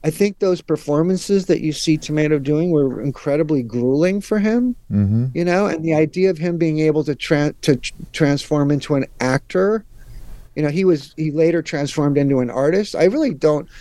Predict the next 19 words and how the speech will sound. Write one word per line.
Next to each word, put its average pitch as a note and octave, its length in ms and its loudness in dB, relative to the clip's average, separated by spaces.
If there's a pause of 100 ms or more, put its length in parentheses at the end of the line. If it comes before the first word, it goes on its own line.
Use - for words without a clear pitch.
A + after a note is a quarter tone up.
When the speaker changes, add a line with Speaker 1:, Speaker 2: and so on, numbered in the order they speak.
(340)
Speaker 1:
think E3+ 240 2
he E3+ 140 0
was D#3 220 0
dying D#3 420 0
to D#3+ 100 -2
be F#3+ 160 0
the F#3+ 120 0
lead C3+ 260 -2
singer B2 300 0
from A#2+ 260 -2
a A#2 40 0
band. B2 520 0
And, C#3 280 -2
um, C#3 260 0 (1500)
and G#3 160 0
I A3+ 80 4
think C#4+ 380 -2
that, G3 320 0
uh, D#3 320 2